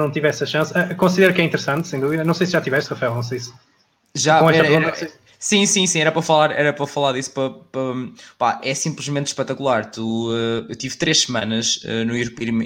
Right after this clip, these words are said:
Speaker 2: Innovation Academy em Lisboa. Ahm,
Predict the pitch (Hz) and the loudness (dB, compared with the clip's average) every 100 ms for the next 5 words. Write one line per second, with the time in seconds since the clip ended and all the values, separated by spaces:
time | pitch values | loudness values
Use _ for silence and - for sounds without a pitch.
0 | 117 120 107 120 120 120 113 110 110 104 | -2 -4 -4 -4 -2 -2 0 -2 -2 -2
1 | 110 110 110 104 104 104 127 _ _ _ | -2 -2 -2 -4 -6 -6 -8 _ _ _
2 | _ _ - 127 127 131 127 123 120 | _ _ -4 2 2 2 2 0 -4